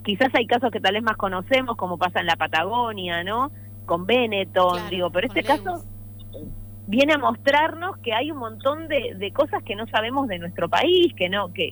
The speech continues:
Speaker 1: que, que esto, ¿no? Los saqueos, la, la falta de regulación ambiental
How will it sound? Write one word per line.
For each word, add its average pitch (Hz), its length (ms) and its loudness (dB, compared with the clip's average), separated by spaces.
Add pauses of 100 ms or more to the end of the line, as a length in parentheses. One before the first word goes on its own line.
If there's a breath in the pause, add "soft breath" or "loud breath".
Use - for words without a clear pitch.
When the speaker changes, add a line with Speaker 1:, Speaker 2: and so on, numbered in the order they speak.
Speaker 1:
que, 165 240 0 (300)
que 247 160 6
esto, 185 280 2
¿no? 220 140 0
Los 226 240 4
saqueos, 226 720 4
la, 170 240 2
la 170 200 -2
falta 214 300 0
de 185 80 4
regulación 170 560 -4
ambiental 208 1000 0